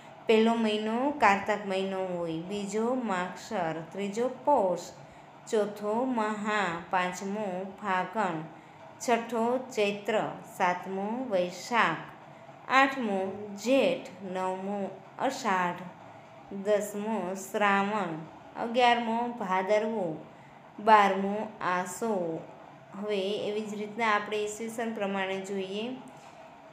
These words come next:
પહેલું જાન્યુઆરી, બીજો ફેબ્રુઆરી. હવે તેમાં તેના દિવસો પણ આપેલા છે કે જાન્યુઆરીના એકત્રીસ દિવસો હોય,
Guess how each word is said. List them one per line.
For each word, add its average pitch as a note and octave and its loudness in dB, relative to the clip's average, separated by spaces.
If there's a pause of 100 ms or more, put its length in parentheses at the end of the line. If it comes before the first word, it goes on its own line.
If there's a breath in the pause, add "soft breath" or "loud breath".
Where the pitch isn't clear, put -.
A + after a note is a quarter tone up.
(1300)
પહેલું A3+ 6
જાન્યુઆરી, A3 2 (120)
બીજો G#3+ 0 (140)
ફેબ્રુઆરી. F#3 4
હવે G3+ 0
તેમાં G3+ -4
તેના G3 -2
દિવસો F#3+ 0
પણ C4 2
આપેલા G#3+ 2
છે G#3+ -6 (140)
કે G3+ -4
જાન્યુઆરીના G3 -2
એકત્રીસ G3+ -4
દિવસો A3 -4
હોય, A3+ 0